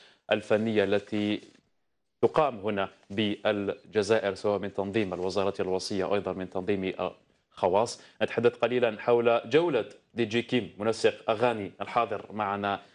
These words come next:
اليوم في بلاطو مية وعشرين دقيقة، أخبار الفقرة الثقافية.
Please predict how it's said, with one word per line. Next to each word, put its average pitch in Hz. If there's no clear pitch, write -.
اليوم 110
في 110
بلاطو 101
مية 95
وعشرين 95
دقيقة، 92
أخبار 95
الفقرة 90
الثقافية. 110